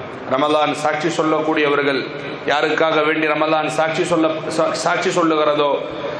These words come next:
அவர்கள் வெற்றி பெற்றார்கள் என்பதாகத்தான் ஹதீஸுகளிலிருந்து நாம் விளங்கிக் கொள்ளுகிறோம். அல்லாஹ் அத்தகைய வெற்றியாளர்களில் நம் அனைவர்களையும் ஆக்கி அருள்வானாக. கண்ணியமிக்கோர்களே, ரமலானுக்காக வேண்டி நாம்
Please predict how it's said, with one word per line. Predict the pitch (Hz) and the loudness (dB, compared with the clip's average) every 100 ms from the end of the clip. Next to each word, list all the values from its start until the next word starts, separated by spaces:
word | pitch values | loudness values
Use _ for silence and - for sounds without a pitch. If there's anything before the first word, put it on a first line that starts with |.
| - | -2
அவர்கள் | 147 160 160 151 | 0 2 2 0
வெற்றி | 151 170 | 0 0
பெற்றார்கள் | 202 196 180 170 160 160 143 135 - - - - - | 0 2 2 2 2 2 0 -4 -8 -10 -10 -8 -2
என்பதாகத்தான் | 151 160 160 151 151 151 151 143 135 143 | 0 2 2 2 2 2 0 0 -2 0
ஹதீஸுகளிலிருந்து | 151 156 160 156 143 143 143 143 143 131 120 | 0 0 0 0 2 0 0 0 2 0 0
நாம் | 135 131 | -2 0
விளங்கிக் | 135 139 135 117 | 0 0 -2 -4
கொள்ளுகிறோம். | 123 117 110 - - - - | -2 -2 -2 -4 -6 -10 -6
அல்லாஹ் | 139 147 135 | -2 0 2
அத்தகைய | 135 - 147 143 | 0 0 0 0
வெற்றியாளர்களில் | 139 135 147 165 151 143 139 135 131 | 0 -2 0 2 2 0 0 -2 -2
நம் | 131 | -2
அனைவர்களையும் | 131 135 139 135 135 127 123 | 0 0 0 0 0 -2 -2
ஆக்கி | 131 127 131 | -2 -2 0
அருள்வானாக. | 131 120 120 120 110 110 - - - - - - - - - - | 0 2 0 0 0 -2 -6 -8 -8 -8 -8 -10 -12 -14 -14 -4
கண்ணியமிக்கோர்களே, | 131 139 139 139 135 123 127 110 - - - - - - - - | -2 0 0 0 0 2 2 0 -4 -10 -12 -14 -14 -14 -12 -2
ரமலானுக்காக | 147 165 180 185 165 165 156 160 | 0 2 0 0 0 0 2 2
வேண்டி | 156 156 | 0 0
நாம் | 151 147 135 123 - | 0 0 -2 -4 -8